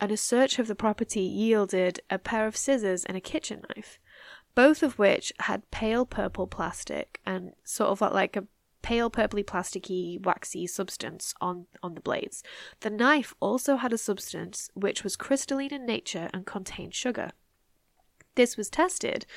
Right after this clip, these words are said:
and it showed that the substances were very similar to the plastic tube of a pixie stick and the sugar inside, but the test couldn't confirm a hundred percent that it was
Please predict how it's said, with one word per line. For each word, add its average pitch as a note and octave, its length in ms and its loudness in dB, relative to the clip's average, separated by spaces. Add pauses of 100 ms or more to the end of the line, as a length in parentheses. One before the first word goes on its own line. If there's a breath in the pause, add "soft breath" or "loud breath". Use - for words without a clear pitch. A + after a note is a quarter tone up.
(340 loud breath)
and A3 100 -2
it A3+ 140 -2
showed E4 300 6
that - 100 -2
the B3+ 100 0
substances B3 680 0
were G#3 100 -4
very A#3 400 4
similar B3 440 -4
to - 100 -8
the G3 100 0
plastic - 520 -4
tube C#4 260 0
of A3 100 -2
a G#3 60 -4
pixie - 340 -6
stick - 500 -6
and G#3+ 140 -4
the A3 60 -4
sugar G#3 280 -4
inside, G3+ 540 -4 (460 loud breath)
but - 120 0
the A3+ 60 2
test C4 420 2
couldn't C4+ 460 -2
confirm G#3 540 0
a F#3 60 -4
hundred G3 360 -4
percent F#3 360 -2
that F#3+ 100 0
it - 100 -2
was F3+ 220 -4